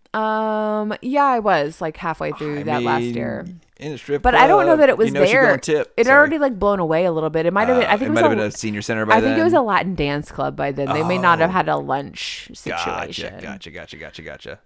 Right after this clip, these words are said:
Speaker 1: All right, so, sorry, roller coaster, fruit roll-ups, and then roller coaster is a bold choice. Um, and then
Speaker 2: I don't have anything till the climax.
Speaker 1: I have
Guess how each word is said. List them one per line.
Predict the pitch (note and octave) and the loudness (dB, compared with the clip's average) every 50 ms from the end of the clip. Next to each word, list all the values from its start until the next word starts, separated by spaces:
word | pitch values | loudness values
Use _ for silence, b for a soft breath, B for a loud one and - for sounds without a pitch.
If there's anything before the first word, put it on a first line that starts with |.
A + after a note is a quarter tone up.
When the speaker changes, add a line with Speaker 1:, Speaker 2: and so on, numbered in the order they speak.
| _ - | _ -4
Speaker 1:
All | F#3+ F3+ | -2 -2
right, | C#3 A2+ G2+ - - G3 | -2 -4 -8 -10 -14 -8
so, | - A#3 G3+ G3 F#3+ F#3 F#3 F#3 - - | -2 0 2 4 4 2 2 0 -4 -6
sorry, | F3 - D#3+ D#3 D#3 A#2+ F#2+ G2 | -6 -6 -6 -4 -4 -6 -8 -10
roller | E3 F3 G#3 A#3 C4 C4+ | -8 -4 -4 0 0 -2
coaster, | C4 - C#4+ A3+ A#3+ A#3 - - | -2 0 -2 -2 -2 -2 -6 -14
fruit | - - C#4 C#4+ G#3+ | -10 -8 -6 -4 -2
roll-ups, | A#3 B3 B3 B3 B3+ A#3+ A#3+ - - | -2 0 0 0 0 -2 -2 -4 -8
and | G3 G#3 | -6 -4
then | G#3 F3 F3 F3 | -4 -4 -4 -4
roller | E3+ F#3 G3 G3 G#3 G#3+ | -2 -2 0 0 -2 -2
coaster | - D#3+ E3 F3 - - F3+ F3 E3+ | 0 0 0 0 -2 -4 -4 -2 -2
is | E3 D#3 | -2 -4
a | D#3+ | -6
bold | D3 C#3+ D3+ C#3+ C#3 C3 C3 D#3 | -8 -6 -8 -8 -8 -8 -10 -12
choice. | - - - - D#2 C#2 D2 D#2+ D2 C2 - - - - _ b b b b b b b b b b b - | -14 -14 -14 -12 -12 -10 -12 -12 -12 -14 -16 -18 -20 -20 _ b b b b b b b b b b b -10
Um, | E3+ D#3+ D#3 D3+ D3 D3 C#3+ C#3+ C#3+ D3 D#3 E3 E3 _ _ _ _ _ _ _ _ _ _ _ _ _ _ _ _ _ _ _ _ _ _ - | -8 -6 -6 -6 -6 -8 -10 -10 -12 -14 -16 -16 -20 _ _ _ _ _ _ _ _ _ _ _ _ _ _ _ _ _ _ _ _ _ _ -14
and | - E3+ E3 D#3+ D#3 | -12 -12 -10 -10 -10
then | D#3 D#3 D#3 D#3 D#3 D#3 D#3 D#3 D#3 D#3 D#3 | -8 -8 -8 -8 -8 -8 -8 -8 -8 -8 -6
Speaker 2:
I | D#3 C#3+ | -6 -6
don't | E3 D#3+ | -4 -4
have | A#2 F#2 | -4 -6
anything | F#2+ G2+ F#2+ - G2+ | -6 -8 -6 -8 -6
till | F#2 G2+ | -6 -6
the | E2 - | -6 -8
climax. | - - E2+ E2 E2+ E2 D#2+ C#2+ B1+ C2 - - - - - - b b b b b b b b b b b b b b _ _ _ _ _ _ - | -12 -12 -10 -10 -10 -8 -10 -10 -10 -12 -14 -14 -18 -18 -18 -20 b b b b b b b b b b b b b b _ _ _ _ _ _ -12
Speaker 1:
I | F3 F3 F3 F#3 | -10 -8 -6 -6
have | F#3 G3+ G#3 G#3+ F#3+ G3 - | -6 -6 -4 -4 -6 -6 -6